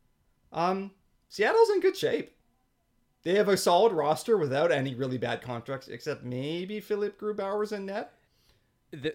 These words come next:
Speaker 2: that, that is a pretty big caveat, though.
Speaker 1: Yeah, that's true. Four years left at five point nine million for a guy who even last year, when he was, like, less awful than the year before, was still not very good.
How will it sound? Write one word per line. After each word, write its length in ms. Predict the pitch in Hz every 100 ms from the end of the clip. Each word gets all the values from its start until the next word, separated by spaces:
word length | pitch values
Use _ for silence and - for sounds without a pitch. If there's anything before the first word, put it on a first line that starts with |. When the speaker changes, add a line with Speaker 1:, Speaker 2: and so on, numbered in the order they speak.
| 131
Speaker 2:
that, 240 | 131 127
that 180 | 131 143
is 180 | 147 139
a 120 | 123 - _ -
pretty 200 | 185 135
big 200 | 120 107
caveat, 480 | 123 101 101 92 85
though. 80 | 156
Speaker 1:
Yeah, 420 | 139 127 123 123
that's 360 | 127 139 151 -
true. 480 | - 143 120 117 123 _ _ _ _
Four 200 | 202 226
years 280 | 247 226 185
left 260 | 190 185
at 120 | 190 -
five 260 | 160 151
point 220 | 165 156 139
nine 260 | 139 135
million 360 | 131 131 131 131
for 240 | - 135
a 60 | 131
guy 460 | 127 127 123 127 - _ _ _ _
who 160 | 214 240
even 300 | 247 262 185
last 440 | 160 170 - -
year, 240 | 151 131
when 240 | 123 139 131
he 160 | 139
was, 240 | 135 131 123
like, 360 | 123 120 - _ _ _ _ _ _ _ -
less 440 | 135 147 180 - -
awful 600 | 151 170 - 233 285 330 _ _
than 160 | 170 180
the 80 | 180
year 160 | 180 185
before, 400 | 190 214 214 220
was 180 | 160
still 240 | - 160 151
not 240 | 123 -
very 200 | 117 107
good. 380 | 104 127 131